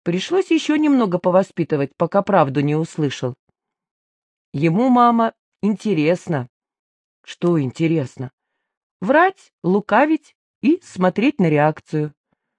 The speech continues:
Это отвратительный, извращённый интерес.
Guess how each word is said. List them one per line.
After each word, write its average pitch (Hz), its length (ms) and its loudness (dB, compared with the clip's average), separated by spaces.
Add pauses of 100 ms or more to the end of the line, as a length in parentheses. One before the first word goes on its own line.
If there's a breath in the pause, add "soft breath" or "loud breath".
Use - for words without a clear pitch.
(580)
Это 180 560 0
отвратительный, 175 1080 -2 (420)
извращённый 170 840 0
интерес. 156 580 -2